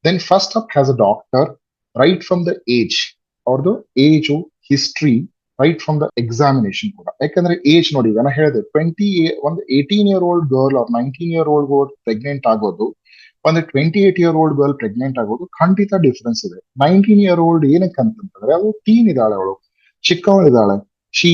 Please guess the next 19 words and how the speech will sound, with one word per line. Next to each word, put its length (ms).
doesn't 300
have 140
the 140
psychological 680
ಮ್ಯಾಚುರಿಟಿ 640
ಇನ್ನು, 160
ಆಯ್ತಾ? 240
So 80
ಅವ್ರಿಗೆ 280
ಅದು 120
ಒಂದು 200
they 120
don't 180
have 100
that 100
confidence 540
enough 180
to 60
take 140